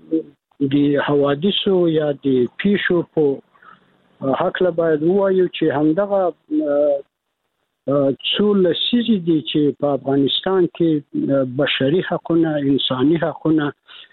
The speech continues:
په بې رحمانه ډول باندې تر پښو لاندې کیږي او هغه نقض کیږي. د مثال په توګه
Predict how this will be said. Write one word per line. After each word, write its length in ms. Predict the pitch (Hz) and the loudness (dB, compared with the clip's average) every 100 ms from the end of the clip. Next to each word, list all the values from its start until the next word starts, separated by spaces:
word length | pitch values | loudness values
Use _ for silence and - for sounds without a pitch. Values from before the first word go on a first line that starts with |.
| _ - | _ -6
په 80 | 143 | -4
بې 200 | 131 147 | 0 0
رحمانه 600 | 147 - 139 143 165 214 | 0 2 2 2 2 2
ډول 360 | 190 196 170 | 0 0 2
باندې 420 | 139 147 139 143 180 - | 0 -2 -2 0 0 -2
تر 100 | 147 | -6
پښو 300 | - - 190 190 | -4 -2 0 2
لاندې 260 | 156 120 113 - | 0 -2 -4 -2
کیږي 320 | 123 107 120 120 | -2 0 0 0
او 80 | 135 143 | 2 0
هغه 160 | 160 185 | 0 2
نقض 380 | 175 160 - - - | 2 0 -6 -16 -4
کیږي. 360 | 214 208 139 107 - _ - - - _ _ _ 147 139 143 - - - | 0 0 0 -4 -6 _ -20 -20 -20 _ _ _ -4 -4 -4 -10 -20 -4
د 20 | |
مثال 500 | 156 160 - 202 180 | 0 0 0 0 -2
په 140 | - | -6
توګه 420 | 165 202 185 180 | -4 -2 0 2